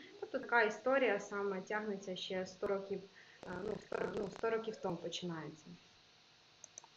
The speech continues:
А, якщо говорити в цілому про бренд Gregory Meal, він об'єднує минуле і сучасність. Е, можливо, бачили, е,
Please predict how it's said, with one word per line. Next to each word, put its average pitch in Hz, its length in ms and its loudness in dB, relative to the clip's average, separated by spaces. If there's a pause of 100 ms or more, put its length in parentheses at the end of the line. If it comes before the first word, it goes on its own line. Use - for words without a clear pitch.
(680)
А, 202 360 4
якщо 233 240 4
говорити 285 380 6
в - 60 0
цілому 254 420 4
про 220 180 6
бренд 202 300 4
Gregory 196 560 4
Meal, 349 340 4
він 254 260 2
об'єднує 208 640 4
минуле 220 340 2
і - 120 -2
сучасність. 339 920 0
Е, 233 280 2 (280)
можливо, 220 360 2
бачили, 214 420 4
е, 190 140 -2